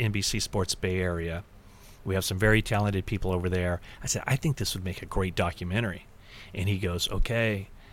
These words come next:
yeah, that sounds good to me." And he said, "Just make sure, you know, whatever comes of it supports the Golden Heart Fund." And so we did this documentary. Uh, Sean Madison produced it. I got tremendous support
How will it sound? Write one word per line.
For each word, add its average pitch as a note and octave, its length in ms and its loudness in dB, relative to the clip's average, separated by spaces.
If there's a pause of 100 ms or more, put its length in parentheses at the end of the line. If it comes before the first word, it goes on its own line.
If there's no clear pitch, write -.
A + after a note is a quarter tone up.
yeah, F2+ 120 -4
that G2 120 4
sounds A2 300 4
good A#2 160 4
to A2+ 80 2
me." A2+ 380 4
And G2 120 -2
he F#2 80 -2
said, F#2 320 0
"Just G2 200 -2
make A2+ 200 4
sure, A#2 480 6 (280)
you G2 100 2
know, G2 60 4
whatever G#2 360 6
comes E3 320 2
of G2 160 2
it F#2+ 180 2 (220)
supports - 480 2
the F#2+ 100 0
Golden F#2+ 320 2
Heart B2 220 4
Fund." D2 320 -6 (680)
And A2 200 4
so G#2 320 8
we G2+ 200 2
did G#2+ 240 0
this A2 180 -2
documentary. G2+ 840 2
Uh, F2 300 -2 (760)
Sean A2+ 260 6
Madison F#2+ 520 2
produced F#2+ 480 4
it. F2+ 120 2
I E2+ 100 -4
got E2+ 180 -6
tremendous G#2+ 480 2
support F#2 420 0